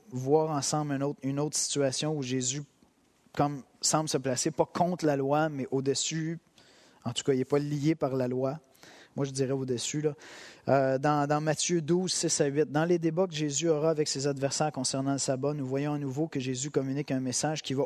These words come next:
au-delà de la critique du légalisme de ceux-ci. Jésus nous amène sur la question de son identité et de sa personne. On l'a vu un petit peu en,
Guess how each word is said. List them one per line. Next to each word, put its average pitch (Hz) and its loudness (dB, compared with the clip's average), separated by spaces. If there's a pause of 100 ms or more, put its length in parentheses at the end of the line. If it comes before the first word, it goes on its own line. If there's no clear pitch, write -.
au-delà 165 4
de 151 -6
la 131 -2
critique 143 -2
du 135 -4
légalisme 123 0
de 110 -4
ceux-ci. - -6 (420)
Jésus 147 -2
nous 165 -2
amène 156 0
sur 143 0
la 139 2
question 147 -2
de 135 -2
son 131 -2
identité 151 0
et 147 0
de 135 0
sa 127 -2
personne. 120 -4 (240)
On 156 -4
l'a 131 0
vu 131 -4
un 170 -4
petit - -6
peu 160 2
en, 123 -2